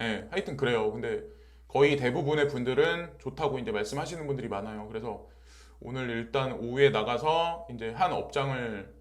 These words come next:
예, 인터뷰를 진행할 거고 추후에도 이제 계속해서 이제 올려갈 거거든요. 그거는 제가 그냥 단편적으로 책상에 앉아서 이렇게 말씀드리면 그게 너무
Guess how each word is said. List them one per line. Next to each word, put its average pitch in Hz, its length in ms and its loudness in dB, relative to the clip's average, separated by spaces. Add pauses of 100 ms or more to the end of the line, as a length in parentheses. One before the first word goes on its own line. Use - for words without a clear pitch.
(140)
예, 95 440 -6
인터뷰를 131 500 -2
진행할 127 440 -6
거고 - 680 0
추후에도 233 420 8
이제 123 420 2
계속해서 139 400 -6
이제 110 160 -6
올려갈 120 920 -2
거거든요. 120 400 -4
그거는 147 640 0 (560)
제가 151 640 10 (160)
그냥 156 260 2
단편적으로 185 1120 8
책상에 254 380 6
앉아서 147 400 6
이렇게 131 240 2
말씀드리면 135 800 2
그게 139 200 4
너무 123 520 0